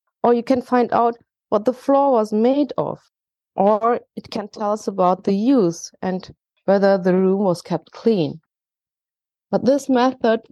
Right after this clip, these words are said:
gives only a very small gaze into approximately twenty by ten centimeter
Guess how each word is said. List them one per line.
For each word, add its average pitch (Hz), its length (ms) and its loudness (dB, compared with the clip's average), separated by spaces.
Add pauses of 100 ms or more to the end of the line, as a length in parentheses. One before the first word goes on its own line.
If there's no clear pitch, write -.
(120)
gives 220 240 -4
only 269 420 4
a 233 120 2
very 262 440 0
small 196 560 -6
gaze 185 520 0
into 196 280 -6
approximately 190 880 -2 (320)
twenty 185 380 -2
by 170 200 0
ten 180 380 -12
centimeter 160 800 -4